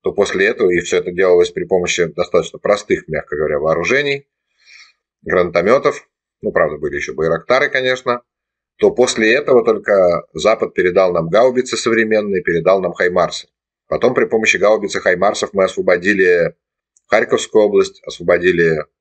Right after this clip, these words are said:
остров Змеиный, освободили Херсон. И тогда нам стали передавать бронетранспортеры, танки и много других прекрасных вооружений, в частности, замечательные беспилотники американского производства, европейского производства.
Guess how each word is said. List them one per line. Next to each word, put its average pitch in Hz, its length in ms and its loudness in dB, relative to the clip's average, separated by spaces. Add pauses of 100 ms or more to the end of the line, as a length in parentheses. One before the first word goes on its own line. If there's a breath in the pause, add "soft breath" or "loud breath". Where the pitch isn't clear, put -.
(220)
остров 101 380 0
Змеиный, 98 580 -2 (520 soft breath)
освободили 95 600 0
Херсон. 95 640 -2 (440)
И 78 100 -12
тогда 87 280 2
нам 117 140 0
стали 107 240 0
передавать 92 460 0
бронетранспортеры, 87 800 0
танки 101 340 -2
и 90 60 -2
много 85 300 0
других 110 320 0
прекрасных 85 540 -2
вооружений, 85 540 -2
в - 60 -18
частности, 80 420 -8
замечательные 78 520 -6
беспилотники 110 760 -4 (1400)
американского 92 580 0
производства, 87 520 0
европейского 85 500 -4
производства. 87 640 -2